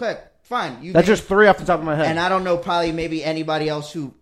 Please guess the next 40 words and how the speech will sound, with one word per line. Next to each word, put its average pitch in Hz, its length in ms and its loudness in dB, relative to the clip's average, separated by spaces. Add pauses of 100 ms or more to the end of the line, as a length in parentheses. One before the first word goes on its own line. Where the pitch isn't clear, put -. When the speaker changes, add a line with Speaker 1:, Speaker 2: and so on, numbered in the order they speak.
(400)
Speaker 1:
Julian 226 320 -4
Edelman 190 240 -4
is 170 100 -6
probably 170 220 -6
the 139 80 -8
nicest 143 320 -8
one 143 180 -10
out 107 160 -12
of 76 60 -16
all 90 140 -18
those, 98 200 -20
right? 131 240 -8
Speaker 2:
That's 139 180 -2
actually 123 280 -4
false. 117 300 -8
It's 107 140 -16
Earl 107 120 -10
Thomas. - 380 -16 (140)
Speaker 1:
Is 143 120 -12
Earl 151 100 -4
Thom-, 165 320 -4
well, 135 140 -8
he's 131 160 -12
a 123 40 -14
defensive 120 400 -14
player. 98 240 -14
I'm 101 160 -16
just 110 200 -20
talking 104 280 -12
about 101 320 -10 (960)
just 139 220 -10
overall, 147 300 -2
who 170 120 -4
got 160 180 -2
the 165 60 -8
biggest 147 300 -6
name 143 240 -8
right 127 140 -8
now, 113 300 -12
or 131 100 -16